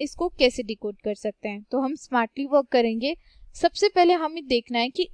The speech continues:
इन लाइंस में मेक्स आ कहाँ रहा है, मेक्स कहाँ पर है, यहाँ पर प्रेजेंट है मेक्स और मेक्स यहाँ पर प्रेजेंट है।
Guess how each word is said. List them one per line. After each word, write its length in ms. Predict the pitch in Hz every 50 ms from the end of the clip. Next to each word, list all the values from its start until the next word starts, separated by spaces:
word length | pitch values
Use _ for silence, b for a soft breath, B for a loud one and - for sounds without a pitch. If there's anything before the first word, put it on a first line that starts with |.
| -
इन 180 | 302 339 359 339
लाइंस 380 | 285 233 226 226 254 311 - - 254
में 260 | 254 233 240 285 311
मेक्स 420 | 302 254 254 285 285 - - - _ - -
आ 160 | 233 226 240
कहाँ 300 | 240 - 254 240 214 208
रहा 100 | 208 -
है, 60 | - - _ _ _ _ _ _ -
मेक्स 300 | 254 277 247 - - -
कहाँ 220 | - 277 262 254 240 -
पर 140 | 277 285
है, 80 | 311 339 330 262
यहाँ 160 | 254 233 214 208
पर 160 | - 233 233
प्रेजेंट 460 | - - 262 254 - 262 254 262 285
है 60 | 277
मेक्स 420 | 277 269 269 311 - - - - _ -
और 180 | 262 254 254
मेक्स 460 | 254 247 226 226 254 - - - - 262
यहाँ 160 | 247 220 208
पर 180 | - - 208
प्रेजेंट 520 | 202 _ - 208 202 - - 202 202 - -
है। 80 | -